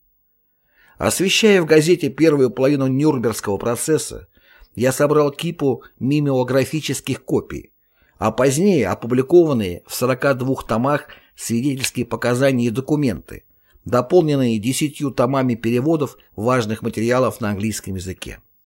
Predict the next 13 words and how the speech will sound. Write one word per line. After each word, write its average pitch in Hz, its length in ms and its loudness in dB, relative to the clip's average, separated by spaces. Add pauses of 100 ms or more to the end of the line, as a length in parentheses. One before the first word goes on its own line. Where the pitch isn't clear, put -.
(440)
Тексты 165 460 4
других 175 400 0
документов, 120 640 -2
собранные 139 560 2
в - 120 -10
пятнадцатитомных 143 880 -2
сериях 131 540 2
по 113 100 -2
материалам 117 560 0
следующих 110 640 -4
двенадцати 120 600 -4
судебных 110 560 -4
процессов 110 540 -6